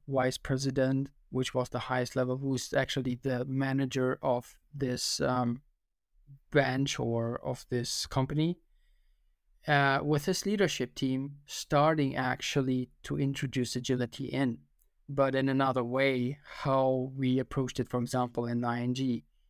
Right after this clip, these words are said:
It was more like understanding what is the bottleneck at the moment of the organization that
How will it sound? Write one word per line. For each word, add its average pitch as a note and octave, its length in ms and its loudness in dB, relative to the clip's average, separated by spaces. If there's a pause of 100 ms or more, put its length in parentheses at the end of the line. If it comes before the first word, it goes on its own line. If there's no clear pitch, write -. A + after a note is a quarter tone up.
(120)
It C3+ 140 -2
was C#3 260 0
more D3 320 2
like B2+ 320 2 (540)
understanding C3+ 1000 0 (540)
what C#3+ 340 4
is F#3+ 140 0
the C#3+ 220 2
bottleneck C#3 720 2
at A#2 140 -2
the B2 80 0
moment B2 640 0 (140)
of C3+ 300 0
the B2+ 120 4
organization B2 1080 0 (140)
that B2 220 -6